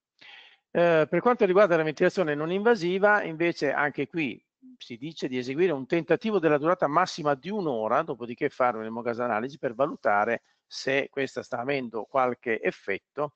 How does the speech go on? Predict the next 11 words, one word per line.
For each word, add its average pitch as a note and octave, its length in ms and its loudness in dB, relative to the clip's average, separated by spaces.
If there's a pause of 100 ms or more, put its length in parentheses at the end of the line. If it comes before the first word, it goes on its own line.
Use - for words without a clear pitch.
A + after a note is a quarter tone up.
(340)
eh, D#3 340 4
monitorando C#3+ 800 2
molto C#3+ 280 0
attentamente C3 640 -4
la A#2 80 0
meccanica A2+ 480 -4
respiratoria A2+ 560 -4
e - 20 -2
la A2 60 0
frequenza G#2+ 420 -12
respiratoria. G2+ 720 -10